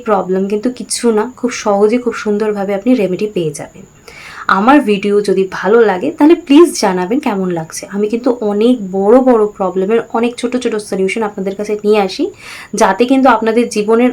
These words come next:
এত প্রবলেম নিয়ে আপনারা হয়তো অনেক জায়গায় শুনেছেন কালসর্পদোষ মানে অনেক বেশি, অনেক কিছু প্রবলেম, কিন্তু তার যে এত ছোট্ট সমাধান হতে পারে, এত ইজিলি যে আপনারা সেখান থেকে রিমুভ করতে পারেন প্রবলেমটাকে, সেটা কিন্তু আপনারা হয়তো কোনোদিনও ভাবেননি,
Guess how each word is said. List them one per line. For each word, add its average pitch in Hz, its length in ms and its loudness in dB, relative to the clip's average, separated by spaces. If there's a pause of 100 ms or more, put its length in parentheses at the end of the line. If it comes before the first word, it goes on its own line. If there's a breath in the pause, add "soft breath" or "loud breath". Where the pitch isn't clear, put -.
(280)
এত 285 120 -2 (140)
প্রবলেম 202 420 2
নিয়ে 208 180 4
আপনারা 202 260 -2
হয়তো 202 180 -2
অনেক 196 320 0
জায়গায় 208 300 2
শুনেছেন 196 300 -4
কালসর্পদোষ 190 600 -4
মানে 196 120 0
অনেক 190 340 0
বেশি, 196 320 0
অনেক 190 260 -2 (120)
কিছু 208 160 -2 (120)
প্রবলেম, 190 320 -2 (420 loud breath)
কিন্তু 247 240 0
তার 214 220 6
যে 233 140 4
এত 220 80 -2 (120)
ছোট্ট 214 220 -2 (200)
সমাধান 202 440 0
হতে 196 160 -2
পারে, 196 220 0 (100)
এত - 200 -8 (600 loud breath)
ইজিলি 254 360 6 (100)
যে 240 120 4
আপনারা 220 300 -2
সেখান 208 300 -2
থেকে 214 180 0 (160)
রিমুভ 208 340 2 (100)
করতে 208 280 -2
পারেন 196 280 -2
প্রবলেমটাকে, 190 640 -2
সেটা 214 200 -2
কিন্তু 202 200 -4
আপনারা 202 240 -4
হয়তো 196 240 -4
কোনোদিনও 208 320 0 (100)
ভাবেননি, 202 460 0